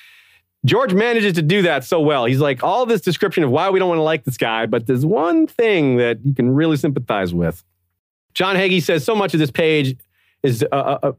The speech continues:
so much of the page is devoted to Frey internal politics," meaning inside some things that, that he's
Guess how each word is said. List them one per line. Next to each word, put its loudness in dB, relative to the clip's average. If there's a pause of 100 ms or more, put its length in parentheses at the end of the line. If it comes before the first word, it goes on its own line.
so -2
much 0
of 2
the 0
page 0
is -2
devoted 0
to -2
Frey -2
internal 0
politics," -4 (480)
meaning 2
inside 0
some -2
things 0
that, -4
that 0
he's 0